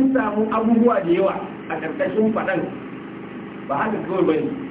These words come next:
Dole a samu ma'anan ne kake faɗan, kuma yana cikin ranka, kuma yana aikace a aikace. Kuma aka ga wannan, Allah subhanahu wa ta'ala kuma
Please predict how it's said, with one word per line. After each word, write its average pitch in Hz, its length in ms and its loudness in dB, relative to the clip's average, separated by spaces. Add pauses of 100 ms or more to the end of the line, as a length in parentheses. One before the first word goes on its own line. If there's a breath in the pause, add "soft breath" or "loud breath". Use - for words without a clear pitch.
(3000)
Dole 226 240 2
a - 200 -2
samu 175 340 0 (180)
ma'anan 175 440 2
ne 214 100 6
kake 214 320 2
faɗan, 240 340 0 (720)
kuma 214 240 0
yana 233 220 2 (100)
cikin 233 260 0
ranka, 233 300 2
kuma 220 240 2
yana 226 200 2
aikace 175 420 -2
a - 100 0
aikace. - 380 -6 (1900)
Kuma 135 220 -6
aka 196 140 -2
ga 196 140 0
wannan, 233 380 2 (160)
Allah 190 340 -2 (160)
subhanahu 165 440 -2
wa 160 120 -2
ta'ala 170 340 -2
kuma 165 280 -2